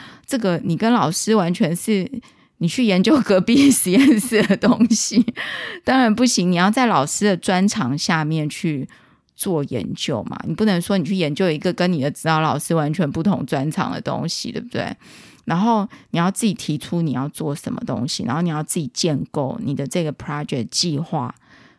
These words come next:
有多大，它的 scope 要什么，然后你的问题，你要解决什么问题，然后你要做什么什么什么实验，然后老师也不会，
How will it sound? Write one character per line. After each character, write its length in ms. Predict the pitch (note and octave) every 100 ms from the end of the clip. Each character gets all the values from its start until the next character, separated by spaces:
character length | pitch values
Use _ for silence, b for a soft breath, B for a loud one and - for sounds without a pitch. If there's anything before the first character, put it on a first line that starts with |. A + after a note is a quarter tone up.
| b
有 120 | D3
多 240 | B2 C#3 C3
大， 340 | - D#3 C#3+ F#3+
它 80 | E3
的 100 | D#3+
scope 560 | - - D#3+ D3+ F3+
要 200 | - C#3+
什 180 | C3 -
么， 240 | - _ - _
然 120 | C#3+
后 40 |
你 80 | E3+
的 100 | C#3
问 320 | D#3 A3 D3
题， 220 | C3 - C3
你 80 |
要 120 | C#3+ F3+
解 220 | - G#2
决 180 | - A#2+
什 160 | -
么 120 | -
问 280 | - D#3+ -
题， 260 | - - - b b b b b b
然 160 | D3+
后 120 | F3+
你 140 | G3 D#3
要 320 | D3+ D#3+ D#3+ - b
做 240 | - A3+ F3+
什 180 | - D3+
么 120 | D3+
什 100 | -
么 100 | D3+
什 140 | C#3
么 100 | C#3
实 360 | - - - C3
验， 340 | D#3 D#3+ B2+ - B B B B
然 160 | - G3
后 320 | C4+ B3+ G#3 B B B
老 180 | - E3
师 260 | F3+ - D4
也 160 | B3+
不 240 | C#3 - D#3
会， 460 | - B3 G#3+ E3+